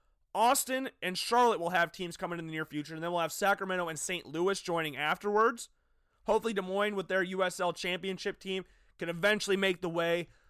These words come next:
to Major League Soccer. Des Moines growing at such a rate where a professional sports team, maybe not at the level of N F L or N B A or M L B can go with, but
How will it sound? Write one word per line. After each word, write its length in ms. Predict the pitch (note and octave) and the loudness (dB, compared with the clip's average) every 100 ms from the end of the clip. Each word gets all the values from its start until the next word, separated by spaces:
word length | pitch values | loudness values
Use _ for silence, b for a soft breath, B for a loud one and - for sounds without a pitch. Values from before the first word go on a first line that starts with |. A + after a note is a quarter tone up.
| - | -8
to 180 | - A3+ | -2 2
Major 280 | G#3+ G3+ G3 | 2 2 2
League 100 | F#3+ | 2
Soccer. 340 | G3+ G3 A3 | 4 2 0
Des 160 | F#3 G3+ | -8 -4
Moines 340 | C#4 F#4+ A#3+ | -2 -2 -2
growing 460 | G#3 B3 A#3+ G3+ E3+ - | 0 0 0 -2 -6 -2
at 200 | F3 E3 | 0 0
such 180 | A3+ G#3+ | -2 -2
a 80 | F3+ | -2
rate 260 | F3+ G3+ | 2 0
where 220 | D#3 F3 D#3+ | 2 2 2
a 140 | E3 | -2
professional 420 | - A3 D4+ G3+ | -2 2 2 0
sports 380 | F3+ G3 A3 - | -6 0 0 0
team, 240 | F#3 E3+ - _ _ _ _ | -6 -6 -8 _ _ _ _
maybe 240 | - C#4 C#4 | 0 2 4
not 200 | A#3 F3+ | 2 2
at 40 | |
the 80 | F3 | 0
level 260 | F3+ F3+ E3+ | 2 4 2
of 80 | D3 | 2
N 140 | F3+ | -2
F 140 | E3+ F3+ | -2 0
L 120 | E3+ | 0
or 140 | D3+ - | 0 0
N 160 | F#3 F#3 | -2 -2
B 200 | E3+ E3+ | -2 0
A 320 | F3 D3+ C#3 - _ _ _ | 2 2 0 -6 _ _ _
or 200 | D#3+ E3+ | -2 0
M 180 | F3+ F#3+ | 0 0
L 140 | E3+ | -2
B 400 | D3+ G3 F3 D#3+ - _ _ _ _ _ - | -2 -4 -2 -4 -10 _ _ _ _ _ -10
can 240 | F3+ D#3 | -10 -4
go 200 | F#3+ C4 | 4 4
with, 280 | G#3+ E3 D#3 | 4 0 2
but 200 | G3 | 2